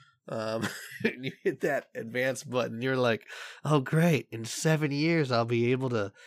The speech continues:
actually do something with this." And then when I level up my next building and then research it for six months. But let's just dream about what, what more, bi-, what new buildings, what, eh,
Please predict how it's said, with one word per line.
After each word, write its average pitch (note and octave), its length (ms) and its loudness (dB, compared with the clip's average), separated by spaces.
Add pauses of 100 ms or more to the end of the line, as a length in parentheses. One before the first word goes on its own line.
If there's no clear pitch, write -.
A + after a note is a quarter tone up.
(200)
actually C#3 460 2
do D#3+ 460 2
something A2 460 -2
with G#2+ 240 0
this." A2 260 -2
And B2 200 -2
then C3 200 -4
when B2+ 180 -4
I A#2+ 100 0
level B2+ 380 -4
up E3+ 80 -6
my G#2+ 140 -6
next C#3 320 -6
building A2 360 -6
and G#2+ 100 -6
then G#2 120 -8
research A#2 560 -8
it A2+ 160 -18
for - 80 -16
six A#2+ 340 -14
months. A2+ 440 -16 (120)
But A#2+ 440 0 (160)
let's F3 260 0
just A#3 220 -8
dream F#3 360 -6
about D3+ 340 -6
what, F#3 280 -4
what E3 480 -6
more, E3+ 560 -4 (320)
bi-, D#3 120 -6
what D#3 200 -2
new G3 360 0
buildings, F3 760 2
what, D3+ 260 -2 (460)
eh, G2+ 80 -6